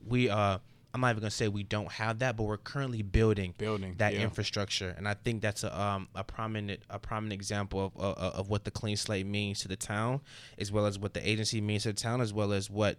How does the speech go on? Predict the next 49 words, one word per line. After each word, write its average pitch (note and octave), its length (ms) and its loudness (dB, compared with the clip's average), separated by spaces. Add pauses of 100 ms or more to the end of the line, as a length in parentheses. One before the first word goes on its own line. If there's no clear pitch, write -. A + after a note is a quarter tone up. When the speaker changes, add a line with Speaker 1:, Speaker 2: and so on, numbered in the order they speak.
Speaker 1:
the G#2+ 100 2
J G#2 220 2
Clean G2 300 -2
brand G#2 340 2
stands G2+ 320 -2
for, G2+ 280 -2
you G2+ 120 0
know, G2+ 60 0
in G2 140 -2
the F#2 60 -4
town G#2 400 0
a-, F2+ 220 0
as F#2+ 180 0
a, - 120 -6
as F#2+ 120 -2
an E2+ 60 -6 (140)
influencer. G2 460 -2 (420)
Um, G2 280 2 (1600)
really C#3+ 240 10
just B2+ 200 6
wanted A#2+ 300 4
to, A2+ 140 2
you A2+ 80 0
know, A2 100 6
really B2 300 4
just, A2+ 380 2 (100)
just A2+ 200 0
hone A#2 320 2
in A#2+ 300 6
and, G#2 240 2
and, - 220 -8
and G#2 120 -2
get A2 140 4
experience A#2 600 2
that G#2 120 2
I, G2+ 40 6 (220)
I, - 200 -8
that G#2 120 -4
I G2+ 80 2
couldn't A2+ 300 0
have F#2+ 160 -2
got, G#2+ 300 6 (160)
you G#2+ 120 -6
know, G#2+ 300 0
uh, G2+ 180 0
being G#2+ 280 0
in G#2+ 100 2
my G#2+ 140 2
hometown. A2 480 2